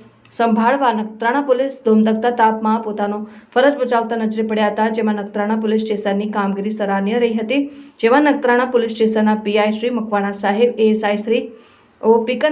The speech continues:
સિંહ સોલંકી, સબીર અલીભાઈ બાયડ, જયંતિભાઈ માજી રાણા, માધુબા ફતેહસિંહ, પોલીસ હેડ કોન્સ્ટેબલ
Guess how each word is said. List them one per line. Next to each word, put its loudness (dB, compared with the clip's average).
સિંહ -6
સોલંકી, -2
સબીર -4
અલીભાઈ -2
બાયડ, 2
જયંતિભાઈ 2
માજી 0
રાણા, 0
માધુબા 2
ફતેહસિંહ, 0
પોલીસ 4
હેડ 2
કોન્સ્ટેબલ 2